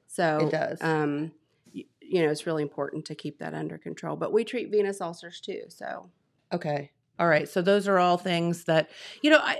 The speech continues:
Speaker 2: it's amazing to me that, that, and it's so good that we have the wound care center right here in Jackson. It's out of the hospital
Speaker 1: Right.
Speaker 2: location. But then you also have a location in Gallipolis?
Speaker 1: Gallipolis, uh-huh.
Speaker 2: And you work
Speaker 1: Behind the
Speaker 2: both?
Speaker 1: I do work both.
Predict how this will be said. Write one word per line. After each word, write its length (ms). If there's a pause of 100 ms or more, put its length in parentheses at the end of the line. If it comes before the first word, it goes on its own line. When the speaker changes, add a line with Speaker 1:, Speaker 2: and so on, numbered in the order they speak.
(120)
Speaker 2:
it's 160
amazing 480
to 60
me 240
that, 420
that, 200
and 140
it's 180
so 640
good 380
that 160
we 140
have 400
the 100
wound 280
care 220
center 340
right 240
here 220
in 80
Jackson. 640 (240)
It's 140
out 100
of 80
the 80
hospital 680
Speaker 1:
Right. 260 (540)
Speaker 2:
location. 720 (160)
But 80
then 120
you 80
also 220
have 140
a 40
location 520
in 340
Gallipolis? 340 (220)
Speaker 1:
Gallipolis, 420
uh-huh. 240 (360)
Speaker 2:
And 160
you 80
work 100
Speaker 1:
Behind 160
the 40
Speaker 2:
both? 400 (240)
Speaker 1:
I 100
do 160
work 240
both. 320